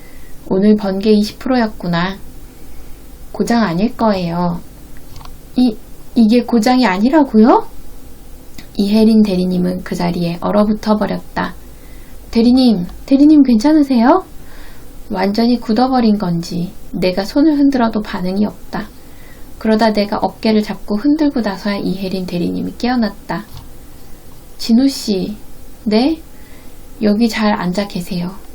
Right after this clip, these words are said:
제가 담요도 가져다 드리고 따뜻한 차도 타올게요. 아니, 타오겠습니다. 예? 제가 감히 높은 분의 단잠을 깨웠네요.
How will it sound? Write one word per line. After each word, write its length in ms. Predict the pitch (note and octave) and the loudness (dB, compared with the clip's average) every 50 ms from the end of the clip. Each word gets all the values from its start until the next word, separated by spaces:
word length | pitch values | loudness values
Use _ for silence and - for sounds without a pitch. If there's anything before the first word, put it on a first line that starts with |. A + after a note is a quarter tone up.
| - - - | -12 -12 -6
제가 260 | - G3 F#3 F#3+ F#3 | -6 -2 -2 -2 -2
담요도 460 | - G#3+ G3+ G3 G#3 A3+ A3+ A3 G#3+ | 0 0 2 4 4 4 4 2 0
가져다 420 | G#3 - G3 - G3 F#3+ G3+ G3 G3 | -2 -4 -6 -6 -4 -4 -4 -6 -4
드리고 460 | - F#3 G3 F3+ - A3+ B3+ D#4 - - | -4 -6 -6 -4 -4 -2 -2 -2 -2 -2
따뜻한 480 | D#4 D#4 D#4+ E4+ E4 - - D#4 D4 | -4 -2 -2 -2 -4 0 0 0 0
차도 300 | - C#4+ C#4+ C#4 C#4 C4+ | 2 2 2 2 2 0
타올게요. 580 | - - D4 D4 D4 D4 - - A3 F#3 F3+ - - - - - - - - - - | 0 0 0 0 0 0 0 -2 -2 -2 -2 -6 -10 -16 -16 -16 -14 -14 -14 -8 -2
아니, 320 | - G3+ G3+ G3 F#3+ F#3 - - | 0 0 0 0 -2 -6 -10 -10
타오겠습니다. 920 | - - C4 A#3+ A#3 A3+ A#3 A#3 - - G3+ F#3+ F#3 F3+ F#3 F#3 F#3+ - - - - - - - - - - - - - | -6 0 2 2 2 2 2 0 0 -2 -4 -4 0 0 0 0 0 -4 -8 -12 -16 -16 -16 -16 -14 -14 -14 -12 -2 2
예? 260 | A#3+ C4+ D#4+ G#4 G#4+ - - - - - - - - - - - - - - - - - - - | 4 4 4 4 2 -4 -10 -14 -16 -14 -16 -16 -16 -16 -16 -16 -16 -16 -16 -16 -18 -16 -14 -6
제가 280 | - A#3 A3+ A3 A3 G#3+ | -2 0 0 0 0 -2
감히 340 | - - G#3+ G3+ G3+ G#3 | 0 -2 0 0 0 0
높은 400 | G3+ G#3+ G#3 G#3 - - B3+ B3 | 2 2 0 0 0 0 2 2
분의 240 | A#3 A#3+ A3 G#3+ G#3+ | 2 4 2 2 2
단잠을 480 | G#3+ - G#3+ G#3 G#3+ G#3 G3+ G3 G#3 - | 2 0 0 0 0 0 -2 -4 -6 -2
깨웠네요. 600 | - A3 A3 A3 A3 A3 F#3+ E3+ E3+ F3+ G3 | 0 2 4 4 4 4 2 2 -2 -4 -4